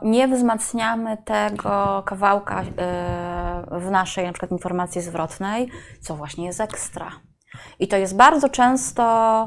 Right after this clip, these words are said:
e, w takich działaniach społecznych, no, że właśnie ktoś się bardzo nastarał, napisał, pozyskał środki, zaangażował ludzi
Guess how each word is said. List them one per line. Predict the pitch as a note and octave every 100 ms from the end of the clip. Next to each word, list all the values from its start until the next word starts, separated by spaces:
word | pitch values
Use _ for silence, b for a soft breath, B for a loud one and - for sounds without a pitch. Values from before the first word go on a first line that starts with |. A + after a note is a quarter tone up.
| B B B -
e, | G#3 G#3 G#3 G#3 G#3 G#3 -
w | G#3 G#3
takich | G3+ - G3
działaniach | A3 A3+ B3+ A#3 -
społecznych, | - F#3+ F#3 - A3+ B3 D4+ C#4 B B
no, | A3
że | A3+
właśnie | G#3+ G#3+ - G3+
ktoś | F#3 F3+
się | - - F3
bardzo | F3+ G3+ A3 A#3
nastarał, | A3 - F#3 F3+ E3 D3 F#3+ - B B B B -
napisał, | F3+ - A3 A3 - - - - - -
pozyskał | F3 F#3+ - A3 G#3+
środki, | - A3 A3 - - E3+ D#3+ - - B B
zaangażował | F3+ G3+ G3+ G3+ G#3 G#3 G#3+
ludzi | A3 G#3+ F3 E3+ D3 D#3